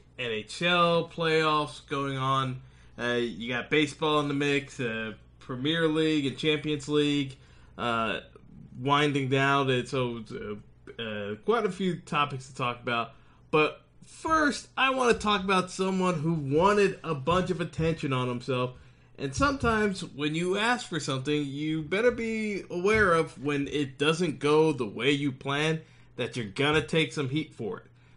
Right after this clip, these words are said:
So the guy I'm talking about is Damian Lillard of the Portland Trail Blazers. Now, of course, them, uh, being up in the Northwest, no one really pays that much attention to Portland.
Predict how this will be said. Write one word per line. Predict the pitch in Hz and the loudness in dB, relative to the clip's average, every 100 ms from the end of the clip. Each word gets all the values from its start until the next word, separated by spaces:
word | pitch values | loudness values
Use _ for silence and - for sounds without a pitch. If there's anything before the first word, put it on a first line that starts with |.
| - | -4
So | 160 147 135 | 4 6 6
the | 123 117 123 - | 2 0 -2 0
guy | 226 240 | 4 6
I'm | 233 220 214 208 | 8 6 4 -2
talking | 190 208 196 196 | 2 2 2 2
about | 196 196 190 - | 4 6 4 2
is | 151 143 127 | 0 0 0
Damian | - 180 196 185 165 | 2 4 6 6 2
Lillard | 156 156 143 139 135 - | 4 4 6 6 4 -2
of | 120 127 123 107 113 - | 0 2 0 -4 -14 -12
the | 120 | -10
Portland | 123 151 123 123 | -2 0 0 -4
Trail | 135 117 | -2 -2
Blazers. | 98 104 92 95 - - - - - | -2 -4 -4 -8 -16 -20 -20 -20 -12
Now, | 165 175 170 - | 0 4 4 2
of | - 151 | -6 -6
course, | 311 285 214 | -2 0 -2
them, | 156 185 202 202 196 190 180 - _ - | 0 0 2 2 0 -2 -6 -12 _ -18
uh, | - - - 127 | -16 -14 -10 0
being | 156 156 156 147 | 2 2 0 -2
up | 165 165 | -2 -2
in | 151 | -2
the | 139 | 0
Northwest, | 143 147 143 139 135 135 127 - - | 4 4 4 0 2 0 -2 -10 -10
no | 160 190 285 | -6 0 2
one | 262 196 147 | 2 0 -2
really | 175 170 151 | -2 0 -2
pays | - 147 135 | -4 -2 -4
that | - 127 117 | -4 -6 -4
much | 123 113 | -6 -6
attention | - 120 101 104 | -8 -8 -8 -12
to | - | -14
Portland. | - 107 95 90 | -10 -8 -8 -10